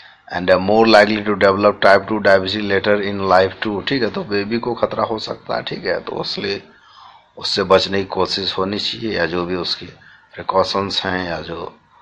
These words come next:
फॉलोअप हैं, वो उसको करने चाहिए। तो प्रीडीए-, अ, pre diabetes, United States, ninety-six million adults, more than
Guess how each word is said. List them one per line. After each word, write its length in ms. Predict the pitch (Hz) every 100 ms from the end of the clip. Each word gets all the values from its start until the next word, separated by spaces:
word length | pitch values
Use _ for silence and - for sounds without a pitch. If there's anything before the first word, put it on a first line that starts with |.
| _ _ -
फॉलोअप 480 | 87 92 95 92
हैं, 100 | 92
वो 300 | 98 90 90
उसको 540 | 90 - 87 92 - _ -
करने 280 | 87 90 92
चाहिए। 260 | - 180 - - - - - _ -
तो 420 | 90 87 90 85 -
प्रीडीए-, 640 | 101 101 117 120 123 - 98
अ, 280 | 95 95
pre 340 | 92 - 123 117
diabetes, 480 | 110 110 113 127 123 - - - 95
United 440 | 98 104 104 113 -
States, 200 | 117 101
ninety-six 920 | 101 104 104 117 117 - 135 - -
million 360 | 104 104 110 101
adults, 360 | 98 104 101 98
more 200 | 95 98
than 160 | 101